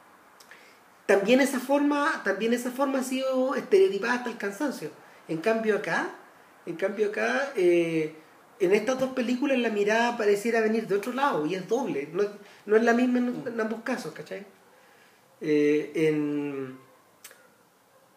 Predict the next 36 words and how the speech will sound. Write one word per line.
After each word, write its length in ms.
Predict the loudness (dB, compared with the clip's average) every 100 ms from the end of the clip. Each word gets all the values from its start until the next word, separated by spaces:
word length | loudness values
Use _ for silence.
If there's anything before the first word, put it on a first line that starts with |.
| _ _ -10
yo 120 | -2 0
en 80 |
Pan-, 320 | 0 -2 -2 -4
yo 100 | 0
en 80 | 0
La 80 | 0
caja 220 | 0 2
de 80 | 2
Pandora 340 | 2 -2 -2
yo 100 | -2
estoy 220 | -4 -6 -6
medio 240 | -6 -4
perdido, 440 | -6 -6 -6 -4
yo, 160 | -2 -4 -8 -10
yo 80 | -10
en 100 | -8
realidad 420 | -8 -6 -4 -4
yo 120 | -4
te 100 | -8
diría 280 | -12 -8 -6
que 60 | -6
es 40 | -6
como 180 | -4 0
la 120 | 0
mirada 460 | 0 0 0 0 0
de, 300 | -2 -4 -6 -20 -20 -14
es, 120 | -10 -8
puede 280 | 2 4
ser 200 | 4 -2
como 180 | -4 -4
la 100 | -2
mirada 360 | 0 0 2 0
de 60 | 0
un 100 | -2
novelista 480 | 0 0 -2 -4 -4
naturalista, 640 | -4 -2 -2 -2 -4 -10